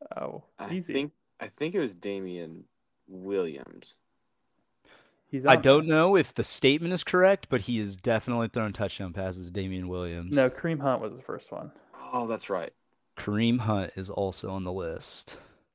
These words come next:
Speaker 1: Darwin
Speaker 2: Um,
Speaker 1: Thompson.
Speaker 3: Darwin Thompson did not catch a
Speaker 1: Aw,
Speaker 3: touchdown
Speaker 1: dude, I
Speaker 3: pass.
Speaker 1: thought I had a sleeper there.
Speaker 2: Derek Gore.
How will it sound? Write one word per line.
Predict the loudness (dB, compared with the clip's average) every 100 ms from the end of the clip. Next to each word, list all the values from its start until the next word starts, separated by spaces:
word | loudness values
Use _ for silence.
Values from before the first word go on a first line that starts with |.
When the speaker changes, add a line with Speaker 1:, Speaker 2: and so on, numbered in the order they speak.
| -2
Speaker 1:
Darwin | 4 8 8 8 4
Speaker 2:
Um, | 2
Speaker 1:
Thompson. | 2 0 -2 -10 -16 -18 _ _ _ _ _ _ _ _ _ _ _ _ _
Speaker 3:
Darwin | 10 10 10
Thompson | 8 6 6 2 2
did | 2
not | 2 4 6 6 4
catch | 6 12
a |
Speaker 1:
Aw, | 12 12 12 8 6 2
Speaker 3:
touchdown | 0
Speaker 1:
dude, | 0
I | 2
Speaker 3:
pass. | 2
Speaker 1:
thought | 0 -2
I |
had | 2 0
a | 0
sleeper | -8 -20 -20 _ _ -20 _ _ _
there. | 4 6 4
Speaker 2:
Derek | 0 -2
Gore. | 2 4 4 0